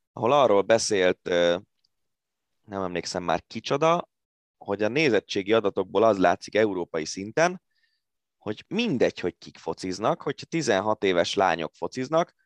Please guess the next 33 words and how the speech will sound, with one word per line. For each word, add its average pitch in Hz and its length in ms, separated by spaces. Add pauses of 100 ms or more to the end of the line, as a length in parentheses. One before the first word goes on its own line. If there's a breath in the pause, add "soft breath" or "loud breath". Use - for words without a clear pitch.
(340)
akkor 110 380
is 127 180
egy 139 100
csomó 104 320
ember 101 260
leül 80 280
a 78 60
képernyő 78 580
elé, 104 160
és 90 200
megnézi 69 500
a 64 80
foci - 300
tornákat. 52 500
Ugye 113 260
nem 113 200
véletlenül 92 480
ad-, 90 220
adott 85 320
az - 80
Eurosport 87 500
vé-, 87 160
nagyon 87 260
sokáig 76 560
ilyen, 78 300 (360 soft breath)
tényleg 87 220
volt 82 280
szó 92 180
szerint 85 340
U 92 100
tizenhetes 85 680
női 85 560
V - 160